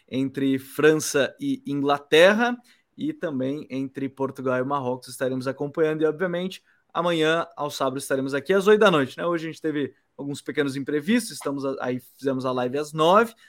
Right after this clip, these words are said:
mas às oito da noite já estaremos por aqui amanhã no sábado.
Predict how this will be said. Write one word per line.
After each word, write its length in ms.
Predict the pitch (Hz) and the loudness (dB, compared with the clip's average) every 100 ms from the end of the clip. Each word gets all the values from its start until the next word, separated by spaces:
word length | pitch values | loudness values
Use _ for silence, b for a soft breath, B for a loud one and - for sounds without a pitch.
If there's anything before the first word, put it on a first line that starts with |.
| b - | b -6
mas 200 | 156 165 | -4 -2
às 80 | |
oito 160 | 160 156 | 0 0
da 100 | 160 | 0
noite 200 | 139 135 | -2 -4
já 60 | 143 | -6
estaremos 460 | - 131 131 131 | -4 -4 -4 -8
por 180 | - 147 | -4 -2
aqui 340 | 143 - 120 _ _ - | -2 -6 -10 _ _ -6
amanhã 380 | 131 139 131 127 | -2 0 0 0
no 80 | 131 | -4
sábado. 400 | - 110 98 - | -6 -8 -8 -14